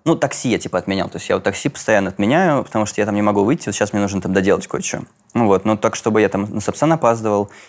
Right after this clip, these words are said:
или на самолёт, э, вот ещё пока не было, <laughs> но я чувствую, что вот если бы я не начал лечить, вполне возможно, чтобы такое происходило. Потому что я постоянно там то на Сапсане езжу, то, ну, вообще на Сапсане, окей, в Питер езжу. Вот. И у меня был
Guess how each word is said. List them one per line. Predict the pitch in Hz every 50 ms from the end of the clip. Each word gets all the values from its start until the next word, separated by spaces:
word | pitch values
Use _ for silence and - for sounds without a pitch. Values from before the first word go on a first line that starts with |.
| _
или | - - 113 110
на | 104
самолёт, | 104 - 110 107 107 104 120 143 165 160 - - _ -
э, | 110 107 107 107 107 101
вот | 107 98
ещё | - - 101
пока | - - 104 110
не | 135 180
было, | 180 165
<laughs> | 139
но | 123 113 -
я | 147 143
чувствую, | - - - 123 120 - - 104 101 98
что | - - 104 - - - - 226 240 214 175 160 - - -
вот | 107 107 - -
если | 107 117 120 - 117
бы | 113 110
я | 104
не | 101 104
начал | 104 104 - 107 101
лечить, | 101 95 - - 185 196 - - _ _ _ _ _ _ _ _ _ _ _ _ _ _ _ -
вполне | - - - 110 101 98 101 104 107 113
возможно, | 113 113 117 117 107 107 110 117
чтобы | 110 - - - -
такое | 98 - 107 95
происходило. | - - - - - 101 - 92 - - - _ _ _ - -
Потому | - - 123
что | - -
я | 107
постоянно | - - - 123 117 107 95
там | - 85 90
то | - 104 101 95 - - - - -
на | - -
Сапсане | - 98 - 143 160 175 160 139
езжу, | 123 113 110 104
то, | - 107 98 - - _
ну, | - - 131 135 113 -
вообще | 92 98 - - 98
на | 92
Сапсане, | - 95 - - 92 90 82
окей, | 90 - 90
в | - -
Питер | - 107 - 95 -
езжу. | 90 90 90 95 - - - - - - - - - - - - -
Вот. | 110 104 104 104 104 95 - - - -
И | 110 113 113 113 110 110 110 110 110 110 110 107 104 104 104 104 104 104 - - 101 92 - -
у | - 117
меня | 117 113 117 120
был | 123 120 117 131 127 127 123 117 113 101 -